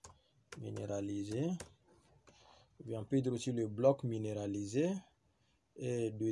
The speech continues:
type, euh, polygone. Et on peut mettre un nom, on va dire l'or, et de type texte, et on va ajouter ça à la liste des champs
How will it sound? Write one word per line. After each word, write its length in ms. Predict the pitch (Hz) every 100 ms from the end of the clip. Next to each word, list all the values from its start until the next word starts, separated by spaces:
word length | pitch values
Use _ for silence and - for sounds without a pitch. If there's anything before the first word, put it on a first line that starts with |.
| -
type, 240 | - 151 139 _ 127
euh, 380 | 117 110 107 104 - - - - - - _
polygone. 1040 | - 147 127 117 113 113 120 147 165 180 196 - _ _ _ _ - - - - -
Et 600 | 127 120 113 110 107 -
on 180 | 123 120
peut 160 | - 135
mettre 420 | 123 117 - - -
un 260 | 143 131 123
nom, 500 | 113 110 117 160 214 - - _ _ - -
on 100 | 117
va 100 | 110
dire 500 | 104 107 104 104 110 -
l'or, 580 | 107 107 110 131 156 165 - - _ _ - - - - -
et 480 | 127 117 113 107 -
de 160 | 110 110
type 320 | - 127 -
texte, 420 | 160 147 - 165 160
et 160 | - 147 -
on 140 | 123
va 240 | 113 131 -
ajouter 420 | 120 110 110 123
ça 200 | - 117 -
à 60 | 117
la 160 | 110
liste 480 | 107 117 110 - - - -
des 240 | 117 110 101
champs 420 | - - 156 190